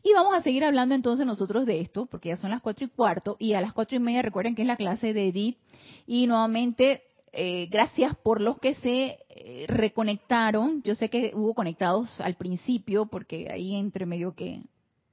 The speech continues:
en, en la, en el aparato aparecía como que estaban conectados, luego se interrumpió la, la conexión. Y gracias por los que se reconectaron y, eh, acudieron a la clase, vamos a seguir tratando este tema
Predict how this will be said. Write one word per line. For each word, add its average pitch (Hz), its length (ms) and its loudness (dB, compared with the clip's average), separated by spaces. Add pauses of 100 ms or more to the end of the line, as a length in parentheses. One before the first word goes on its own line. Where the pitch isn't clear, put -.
en, - 400 -8
en 165 160 -4
la, 165 180 -6
en 196 80 -2
el 185 80 -2
aparato 180 300 -2
aparecía 214 340 -4
como 226 160 -6
que 196 60 -6
estaban 208 260 -6
conectados, 196 480 -4
luego 196 180 -2
se 196 120 -6
interrumpió 185 480 -6
la, 190 180 -4
la 175 160 -4
conexión. 202 560 -6 (640)
Y 208 540 -6
gracias 214 420 2
por 226 140 0
los 208 140 0
que 220 120 0
se 226 200 2
reconectaron 214 1120 0
y, 185 180 -2
eh, 170 320 -4
acudieron 185 480 -4
a 196 60 -4
la 175 100 -4
clase, 208 500 -4 (480)
vamos 349 240 4
a 359 100 0
seguir 277 280 -2
tratando 311 380 2
este 233 180 0
tema 196 400 0